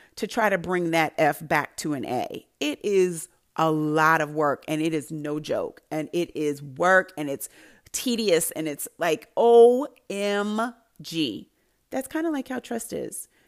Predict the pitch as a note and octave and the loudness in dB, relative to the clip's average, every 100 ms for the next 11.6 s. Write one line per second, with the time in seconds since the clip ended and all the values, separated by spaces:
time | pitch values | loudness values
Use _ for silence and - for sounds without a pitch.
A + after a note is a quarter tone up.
0 | _ A3 C#4 A#3 C4 - B3 B3+ - G#3+ | _ -6 -6 -4 -6 -4 -4 -4 -6 -10
1 | - G3 F#3+ - - F3 F#3 G3 G3+ A3+ | -6 -2 -2 -6 -8 -4 -4 -4 -6 -6
2 | A#3 A#3+ A#3+ B3+ E4 E4+ B3 A3+ - _ | -6 -6 -6 -4 -4 -4 -4 -4 -4 _
3 | _ _ _ _ _ E3 E3+ - A#3 D4 | _ _ _ _ _ -6 -6 -6 -6 -2
4 | D#4+ D4 C#4 C4 - _ _ _ F#3+ G#3 | -2 0 -2 -2 -4 _ _ _ -12 -12
5 | - D#3+ D3+ D3 C3 B2+ D#3 E3 D3+ A2+ | -12 -10 -8 -10 -12 -6 2 4 4 2
6 | - _ _ _ _ - D#3 C#3+ - G2 | -8 _ _ _ _ -10 -4 -4 -2 -6
7 | D#2 - _ _ - E3 E3+ - _ F3 | -6 -14 _ _ -2 0 0 -2 _ -14
8 | - D#4+ E4+ B3 C4+ C4+ - _ _ _ | -10 -10 -8 -10 -10 -12 -16 _ _ _
9 | _ _ D#3 F#3 - C4 C4+ G#3 A3 G#3+ | _ _ -6 -6 -8 -10 -8 -8 -8 -8
10 | - - _ F3 F#3 - - F#3+ F3 D3 | -10 -20 _ -6 -6 -8 -6 -6 -6 -10
11 | E3 E3 F3 - - | -6 -6 -4 -4 -6